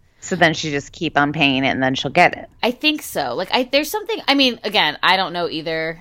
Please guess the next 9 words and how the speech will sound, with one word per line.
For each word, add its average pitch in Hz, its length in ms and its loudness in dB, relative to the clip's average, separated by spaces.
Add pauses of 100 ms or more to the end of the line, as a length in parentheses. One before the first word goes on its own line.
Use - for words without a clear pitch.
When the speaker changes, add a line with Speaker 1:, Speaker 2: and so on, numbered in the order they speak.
Speaker 2:
And, 202 120 -6
like, 208 280 -2
I, 285 380 8
Vicky 294 280 -4
is 508 140 2
actually 294 300 0
a 240 40 -2
very 185 540 -6
smart 165 560 -8